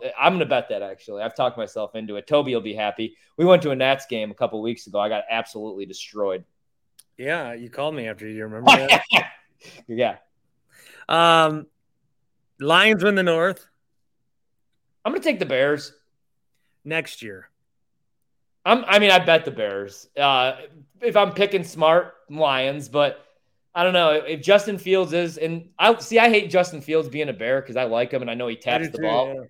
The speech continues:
Speaker 1: But if they put him in the right offense, I, I think he could be really good. I think he, he could be Russell Wilson. So, uh, I'm gonna go Bears, but I'll, uh,
Speaker 2: Saints,
Speaker 1: Lions.
Speaker 2: Saints
Speaker 1: Yeah.
Speaker 2: win the South. You probably take Atlanta.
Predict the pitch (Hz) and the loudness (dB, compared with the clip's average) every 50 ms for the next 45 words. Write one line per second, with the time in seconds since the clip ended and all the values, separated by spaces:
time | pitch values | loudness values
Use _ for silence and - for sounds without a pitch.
0 | _ _ _ _ _ _ _ _ - 151 160 160 180 180 170 175 208 208 185 185 | _ _ _ _ _ _ _ _ 0 0 2 2 2 0 2 4 2 2 2 2
1 | 175 156 147 151 147 147 131 131 135 139 139 - 120 110 107 107 - 120 123 127 | 0 2 2 2 2 4 4 4 4 2 2 0 -4 -8 -8 -6 -4 -4 -4 -4
2 | - 139 135 131 131 117 113 113 - 113 95 104 101 107 107 101 98 92 104 107 | -2 -4 -4 -4 -6 -10 -12 -14 -14 -14 -14 -12 -12 -12 -10 -10 -10 -8 -4 -2
3 | 123 139 151 143 135 120 - - 120 127 147 147 139 131 147 143 131 131 123 - | -2 -2 -2 -4 -8 -10 -10 -10 -6 -4 -4 -4 -2 -2 -2 0 2 0 0 0
4 | - 113 101 104 104 - - 87 85 85 - - 113 107 101 101 - _ _ _ | -4 -4 -4 -4 -4 -4 -6 -14 -20 -20 -12 -6 -4 -2 -2 -4 -6 _ _ _
5 | _ _ _ - 135 139 139 135 131 127 123 - - 151 170 208 233 156 151 233 | _ _ _ -2 0 2 2 4 2 2 0 -2 -2 -2 0 2 2 4 4 4
6 | 226 175 113 - - - _ _ _ _ 143 147 147 156 147 143 139 139 170 170 | 4 4 2 -2 -6 -16 _ _ _ _ 2 4 6 8 6 6 6 6 6 6
7 | 156 139 123 117 117 - - - _ _ - - 185 196 208 196 - 185 196 190 | 6 4 0 -4 -8 -10 -14 -20 _ _ -2 2 4 4 4 2 2 -2 -2 -2
8 | 180 160 - - 175 180 180 185 180 190 180 - - _ _ _ _ _ 147 160 | -2 -4 -6 -4 0 0 2 2 2 0 -2 -8 -14 _ _ _ _ _ -12 -6
9 | 139 165 165 156 - - 151 143 139 135 127 127 131 135 139 139 143 131 - | -2 0 2 2 2 0 -2 -2 -2 -2 -4 -4 -6 -6 -6 -8 -10 -10 -14